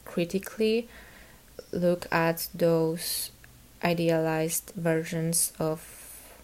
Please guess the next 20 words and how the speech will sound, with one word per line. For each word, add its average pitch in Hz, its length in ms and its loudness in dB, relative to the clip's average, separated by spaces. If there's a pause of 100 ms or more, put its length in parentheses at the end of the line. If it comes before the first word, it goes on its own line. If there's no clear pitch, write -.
(720)
you 175 140 -4
know, 170 240 0 (140)
the 170 120 2
ideal 165 460 4
of 170 200 -4
beauty, 202 460 2 (1120)
they 180 320 6
are 180 240 2
even 170 500 2
more 165 480 0
worried 170 460 2
with 170 360 2
their 170 160 0
appearance, 202 880 0
because 165 1160 4 (280)
by 160 760 4 (920)
engaging 185 680 6 (120)
with 170 300 4
those 165 320 4
images, 180 800 2